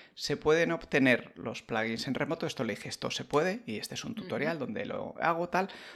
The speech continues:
Speaker 1: Eh, "¿se puede actualizar? Si no se puede, por favor, dímelo y buscamos otra
Speaker 2: Ujú.
Speaker 1: alternativa". Dice, "Tal, tal, claro que se puede".
Speaker 2: Agua
Speaker 1: "No,
Speaker 2: traba el
Speaker 1: no se,
Speaker 2: cubata.
Speaker 1: no se va a poder".
Speaker 2: <laughs>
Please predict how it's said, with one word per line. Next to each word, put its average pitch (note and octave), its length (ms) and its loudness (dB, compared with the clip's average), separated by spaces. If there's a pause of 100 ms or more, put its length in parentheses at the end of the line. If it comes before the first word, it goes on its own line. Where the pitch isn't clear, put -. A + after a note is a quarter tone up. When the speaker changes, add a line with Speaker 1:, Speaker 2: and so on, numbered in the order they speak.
(260)
Speaker 1:
Eh, C#3 480 8
"¿se - 240 2
puede - 680 2 (260)
actualizar? C#3 880 2 (640)
Si - 240 4
no G3+ 140 4
se G3+ 140 6
puede, F3 280 4
por D3 140 4
favor, A#2+ 320 -2
dímelo B2 380 4
y E3 60 0
buscamos C3 580 -2
otra - 180 -2
Speaker 2:
Ujú. - 80 -2
Speaker 1:
alternativa". - 600 -6 (1300)
Dice, A2+ 380 -6 (220)
"Tal, - 160 -8
tal, F#3+ 220 -6 (120)
claro G#3 360 4
que - 80 -2
se - 160 2
puede". D#3+ 260 8
Speaker 2:
Agua F#3 160 2
Speaker 1:
"No, A3+ 80 6
Speaker 2:
traba F3+ 180 4
el F#3 80 4
Speaker 1:
no A3 140 12
se, G3 160 12
Speaker 2:
cubata. - 120 -2
Speaker 1:
no B3 160 8
se D4+ 180 10
va C4+ 80 12
a B3+ 60 8
poder". B3+ 420 12
Speaker 2:
<laughs> - 200 -6